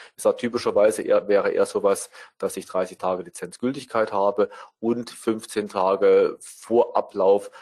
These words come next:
dann anfangen, die zu verlängern. Das heißt, dass die hier wirklich im Sekundentakt hochgezahlt, äh, hochgeschaltet wird, ist jetzt hier nur zum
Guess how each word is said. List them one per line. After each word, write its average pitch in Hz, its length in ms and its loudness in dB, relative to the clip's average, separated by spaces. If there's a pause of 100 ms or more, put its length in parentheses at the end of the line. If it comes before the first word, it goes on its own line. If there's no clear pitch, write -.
(160)
dann 98 320 -4
anfangen, 139 560 -2
die 131 100 -10
zu - 140 -16
verlängern. 113 400 -2
Das - 180 -6
heißt, 104 220 0
dass 98 100 -10
die 101 140 -12
hier 113 260 -4
wirklich 110 260 -6
im 101 60 -18
Sekundentakt - 800 -8
hochgezahlt, 107 640 0
äh, 104 200 2
hochgeschaltet 107 680 -2
wird, 104 180 -2 (480)
ist 123 160 -4
jetzt 120 160 -2
hier 110 160 -4
nur 107 280 -4
zum 95 320 -10